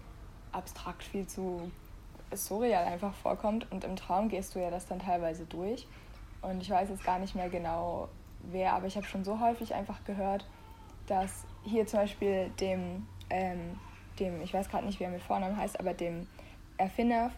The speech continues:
von diesem Dingsmotor von Tesla, also er heißt ja selber auch Tesla,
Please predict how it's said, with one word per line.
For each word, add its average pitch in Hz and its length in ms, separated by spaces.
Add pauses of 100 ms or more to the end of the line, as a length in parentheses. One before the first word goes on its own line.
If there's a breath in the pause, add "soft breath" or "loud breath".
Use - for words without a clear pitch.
von 196 200
diesem 175 580
Dingsmotor 196 720
von 175 180
Tesla, 170 440
also - 160
er 180 160
heißt 190 160
ja 170 80
selber 170 220
auch 190 120
Tesla, 214 420